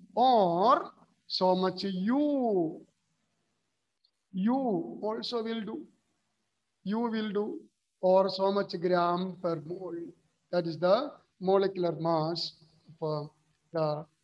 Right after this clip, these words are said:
protein. So only such a simple question should be asked for the examination. So we have seen osmosis, osmotic pressure,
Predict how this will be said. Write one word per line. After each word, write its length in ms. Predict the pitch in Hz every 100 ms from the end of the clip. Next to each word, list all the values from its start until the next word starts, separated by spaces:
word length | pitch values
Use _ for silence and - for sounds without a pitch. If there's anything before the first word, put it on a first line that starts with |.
| _
protein. 380 | 175 151 - - _ _ _ _ _ _ _ _ _ _ _ _
So 160 | - 320
only 400 | 277 254 240 220
such 240 | 226 220 220
a 60 |
simple 400 | 214 240 240 208
question 400 | - 175 - 190
should 260 | 180 175 151
be 100 | 160
asked 420 | 156 160 160 - - _ _ _ _ -
for 100 | 175
the 320 | 160 160 175
examination. 840 | 170 147 151 165 175 170 - - - _
So 180 | - 165
we 120 | 160
have 160 | 160 156
seen 360 | 170 220 269 - - - _
osmosis, 840 | 226 214 185 180 180 208 247 - - _ _ _ -
osmotic 480 | - 170 165 165
pressure, 440 | - 180 214 233